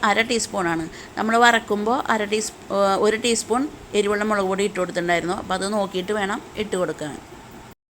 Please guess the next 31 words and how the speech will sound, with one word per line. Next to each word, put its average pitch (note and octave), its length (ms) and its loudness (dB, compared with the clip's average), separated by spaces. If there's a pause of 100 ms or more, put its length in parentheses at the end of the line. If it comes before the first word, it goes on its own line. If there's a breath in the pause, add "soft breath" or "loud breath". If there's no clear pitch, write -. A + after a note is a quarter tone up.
(500)
ഇത് A3+ 200 4
ഒന്നാം A3+ 360 4
പാലും G#3+ 240 2
രണ്ടാം G3 340 2
പാലുമാണ്. F#3+ 720 0 (200)
അപ്പം, A#3+ 320 0
ആ, G#3 400 4
പൊടികളുടെ A3 520 4
എല്ലാം A#3+ 220 6
പച്ചമണം A3 480 2
പോകുമ്പോൾ G3+ 360 4
നമുക്കിതിലേക്ക് G3+ 560 -2
പുളിയാണ്, A3 600 2
കോൽപ്പുളിയാണ് G3 680 0
ഒഴിച്ച് F#3+ 300 0
കൊടുക്കേണ്ടത്. E3+ 480 0
ഒരു G3 240 0
നെല്ലിക്ക G3 380 -2
വലുപ്പത്തിലുള്ളത്. E3+ 680 2
പക്ഷേ - 460 -6
ഞാൻ G#3 260 2
അതിന് A3 160 2
മുന്നേ A3 280 0
പാലൊഴിച്ചു, F#3+ 760 2 (200)
രണ്ടാം F#3 340 0
പാലൊഴിച്ചു. F3 580 0 (500 loud breath)
അപ്പോൾ D3+ 160 -2
അതിന് G3+ 260 0
ശേഷമാണ് G#3 440 2
ഞാൻ G#3 240 -2
പുളി A3 380 0